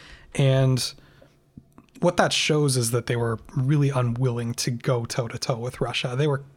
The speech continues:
afraid of Russia. All of that sort of looks like, uh, an empire that's more interested in peace and continuity than necessarily asserting power.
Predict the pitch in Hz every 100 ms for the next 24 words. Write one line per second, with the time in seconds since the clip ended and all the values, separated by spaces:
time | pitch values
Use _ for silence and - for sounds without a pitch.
0 | - - - 202 113 117 - - - -
1 | - - - - - - - - - _
2 | _ _ _ _ - 254 294 151 165 160
3 | - - 156 165 143 123 135 - 135 -
4 | - 139 127 127 - 135 131 120 127 123
5 | 117 117 - - - - _ _ - -
6 | - _ _ _ _ 147 135 135 165 185
7 | 170 139 - 131 123 127 _ - - 170
8 | 196 156 131 131 127 120 123 120 117 117
9 | 117 117 - - 127 117 113 113 110 -
10 | 110 113 - - 110 - -